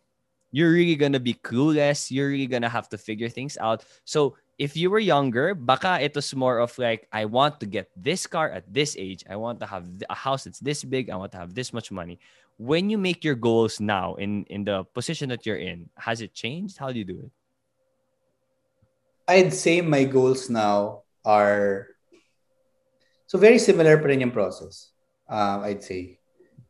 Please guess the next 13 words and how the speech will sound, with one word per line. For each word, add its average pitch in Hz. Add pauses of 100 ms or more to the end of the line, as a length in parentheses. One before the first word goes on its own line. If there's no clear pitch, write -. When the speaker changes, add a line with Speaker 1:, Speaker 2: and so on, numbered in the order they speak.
(120)
Speaker 2:
Na 98
you 123
still 127
have 123
that 110
practical 104
side. 113 (540)
And 139
those 151
goals 127
are 113
still 110
there. 104